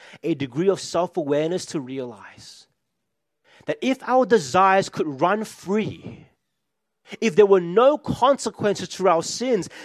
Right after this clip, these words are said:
then the greatest atrocities that frighten us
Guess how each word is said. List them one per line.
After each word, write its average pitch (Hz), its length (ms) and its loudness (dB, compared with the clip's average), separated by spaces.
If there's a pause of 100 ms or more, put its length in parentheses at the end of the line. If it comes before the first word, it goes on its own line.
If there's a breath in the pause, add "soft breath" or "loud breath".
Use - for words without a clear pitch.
then 208 180 4
the 185 80 2
greatest 214 680 2
atrocities 202 920 -4
that 185 120 0
frighten 208 680 -4
us - 180 -2